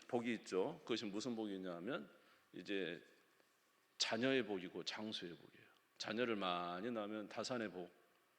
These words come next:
자녀로 인해서 복을 받을 수 있고, 장수 얼마나 복입니까? 그래서 그걸 막 추-, 추구하잖아요.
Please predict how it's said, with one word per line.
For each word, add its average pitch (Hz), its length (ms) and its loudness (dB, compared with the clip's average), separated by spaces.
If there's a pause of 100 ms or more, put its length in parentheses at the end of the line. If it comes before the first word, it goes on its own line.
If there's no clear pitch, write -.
(220)
자녀로 120 400 2
인해서 104 260 2
복을 95 260 0
받을 87 280 -6
수 - 160 -10
있고, - 180 -18 (380)
장수 120 420 0
얼마나 104 320 -2
복입니까? 92 440 -8
그래서 117 280 -2
그걸 120 140 0
막 117 200 2
추-, - 340 -2
추구하잖아요. 139 720 -2